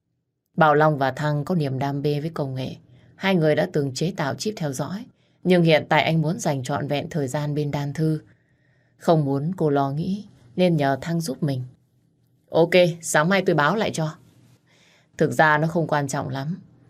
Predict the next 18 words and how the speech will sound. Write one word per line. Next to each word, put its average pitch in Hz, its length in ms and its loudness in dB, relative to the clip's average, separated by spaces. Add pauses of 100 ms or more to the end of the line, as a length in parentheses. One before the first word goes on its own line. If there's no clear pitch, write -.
(180)
vì 156 160 4
dẫu 156 200 0
sao 196 280 2
thì 147 160 0
cô 170 120 -2
ta 175 200 2
cũng 170 180 -8
chả 147 200 -4
trực 143 220 -8
tiếp 214 180 -4
ra 151 200 -6
tay. 147 260 -8 (760)
Nhưng 165 240 4
tôi 156 120 4
muốn 143 320 -2
cô 151 140 -4
ta 139 160 -2
biết, 156 200 -6